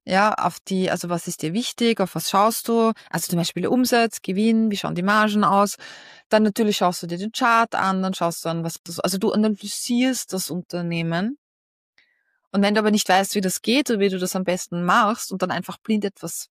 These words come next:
kaufst, dann kann das gefährlich sein und dann kannst du dadurch wirklich Geld verlieren. Und das ist dann auch der Grund, warum immer viele sagen, Börse ist ein Gambling, weil sie dadurch nur zocken und das ist Zocken.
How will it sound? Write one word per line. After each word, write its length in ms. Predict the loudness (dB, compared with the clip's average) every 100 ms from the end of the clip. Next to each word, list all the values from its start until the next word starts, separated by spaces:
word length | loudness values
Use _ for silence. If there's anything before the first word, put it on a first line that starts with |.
| _
kaufst, 440 | 0 2 2 0
dann 80 | -6
kann 160 | -4 -4
das 120 | -4
gefährlich 420 | -4 -2 -2 -2
sein 140 | -6 -6
und 140 | -4
dann 100 | -4
kannst 300 | -2 -4 -2
du 60 | -4
dadurch 220 | -4 -6
wirklich 280 | -8 -8 -6
Geld 220 | -6 -6
verlieren. 280 | -6 -6 -6 -14 -20 -8
Und 140 | -2
das 180 | -2 0
ist 160 | -2 0
dann 120 | -2
auch 80 | -2
der 140 | -8
Grund, 300 | -4 -2 -2
warum 220 | -2 0
immer 220 | -2 -4
viele 380 | -8 -4 0 0
sagen, 460 | 0 0 0 0 -2 _ -20 _ _ _ _ _ _ _ _ _ _ _ 2
Börse 360 | 4 4 4
ist 200 | 0 0
ein 100 | -2
Gambling, 580 | 2 2 2 2 0 -2 -4
weil 300 | -2 0 2
sie 120 | 0 0
dadurch 320 | 2 0 0
nur 140 | -2
zocken 360 | 0 -2 -2 -4
und 140 | 0
das 160 | 0 -2
ist 260 | -6 -6
Zocken. 400 | -8 -10 -10 -14